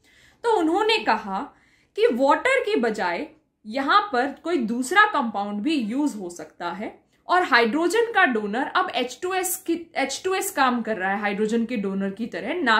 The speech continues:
कि वाटर। तो ये जो है वॉन नील का कॉन्ट्रीब्यूशन था। तो ये इस तरह की जो फोटोसिंथेसिस है ये देखने को मिलती है कुछ बैक्टीरियाज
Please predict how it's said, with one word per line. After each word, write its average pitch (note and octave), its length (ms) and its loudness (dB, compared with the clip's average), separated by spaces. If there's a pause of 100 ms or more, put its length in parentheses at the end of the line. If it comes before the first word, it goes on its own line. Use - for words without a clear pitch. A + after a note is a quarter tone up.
कि G4 140 2
वाटर। F#3 480 -4 (720)
तो G#4 80 -2
ये D4+ 340 2
जो D#4 180 2
है C#4+ 180 2
वॉन B3+ 440 0
नील A#3 220 -2
का - 200 -2 (180)
कॉन्ट्रीब्यूशन A3+ 840 0
था। - 220 -20 (1000)
तो A#4 100 4
ये D4+ 220 2
इस - 320 -6
तरह G4+ 220 2
की A4 160 0
जो G#4+ 120 2
फोटोसिंथेसिस A#3 1000 -2
है D4+ 80 -2
ये C4+ 180 0
देखने G#3+ 360 0
को E4 140 0
मिलती F#3+ 380 -2
है B3 120 -2
कुछ E4+ 220 -2
बैक्टीरियाज F3+ 640 -4